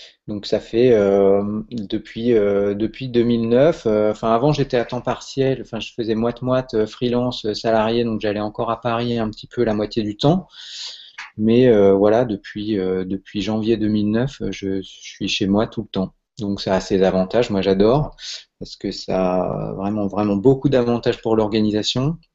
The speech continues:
Euh, ce qu'il y a, c'est qu'effectivement, faut être assez, euh, assez carré, je pense, pour, euh, se dire, euh, bah voilà, euh, donc à huit heures et demie, euh, je commence, euh, et puis, euh, jusque, jusqu'au soir.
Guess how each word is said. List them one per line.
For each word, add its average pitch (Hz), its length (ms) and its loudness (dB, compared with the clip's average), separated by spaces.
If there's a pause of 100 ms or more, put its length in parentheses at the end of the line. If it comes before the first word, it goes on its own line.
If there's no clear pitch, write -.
(1300)
Euh, 95 880 2
ce - 140 -10
qu'il 101 160 -2
y 113 60 6
a, 113 60 6
c'est 101 220 -2
qu'effectivement, 98 1000 0
faut 95 240 -2
être - 180 -6
assez, 104 460 -4
euh, 95 180 -2
assez 98 320 -4
carré, 110 300 0
je - 120 0
pense, 107 320 -4
pour, 98 280 -2
euh, 95 80 -2
se - 140 -6
dire, 101 340 -2
euh, 98 180 2
bah 98 180 0
voilà, 110 460 -2
euh, 98 100 -4 (540)
donc 104 200 -4
à 107 80 4
huit 101 220 2
heures 104 140 4
et 95 60 4
demie, 110 320 2
euh, 95 340 0
je - 160 -10
commence, 107 600 -2
euh, 92 300 -4 (140)
et 98 120 -6
puis, 95 380 -6
euh, 95 500 -8
jusque, - 420 -8
jusqu'au 90 340 -12
soir. 98 500 -12